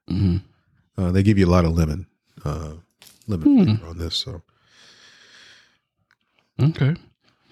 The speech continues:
Speaker 1: Number three. Number three for me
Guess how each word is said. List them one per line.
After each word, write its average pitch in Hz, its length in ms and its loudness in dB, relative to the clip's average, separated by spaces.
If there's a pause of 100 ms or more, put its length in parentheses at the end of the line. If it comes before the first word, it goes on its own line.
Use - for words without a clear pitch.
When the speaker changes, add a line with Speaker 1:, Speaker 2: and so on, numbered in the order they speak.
(680)
Speaker 1:
Number 117 200 2
three. 131 400 2 (720)
Number 101 200 -2
three 117 180 0
for 113 140 0
me 131 640 2